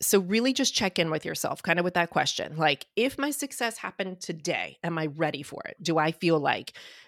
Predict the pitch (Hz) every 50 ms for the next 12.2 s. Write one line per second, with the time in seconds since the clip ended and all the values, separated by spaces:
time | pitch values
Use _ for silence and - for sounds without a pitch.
0 | - - 202 208 240 277 254 226 202 208 202 175 139 127 - 170 170 165 170 156
1 | 160 165 - 156 143 127 151 151 170 180 185 180 165 139 127 - 117 - - -
2 | - 160 180 208 214 214 185 156 139 143 - - 277 254 269 269 269 254 208 170
3 | - - 180 175 170 175 180 170 160 147 - - - 165 165 151 - 160 160 147
4 | 139 131 - - 165 165 147 160 147 120 120 120 - 156 156 156 160 160 160 156
5 | 147 160 156 151 156 147 151 151 151 156 156 - 156 151 151 147 147 143 139 -
6 | 143 135 143 135 - - 143 151 147 139 127 135 - _ _ - - - - -
7 | - - - 220 220 - 226 214 - - 208 185 208 220 233 247 220 - - -
8 | 170 160 165 165 - - 160 - 165 151 - - 151 143 - - 165 165 180 190
9 | - - - 185 170 - - 170 165 165 165 165 160 160 156 - _ _ _ _
10 | _ _ - - 170 156 160 160 160 156 151 - 156 151 156 156 165 - - _
11 | _ _ _ _ _ _ _ _ _ _ - 214 202 190 190 185 185 180 180 180
12 | 180 175 175 175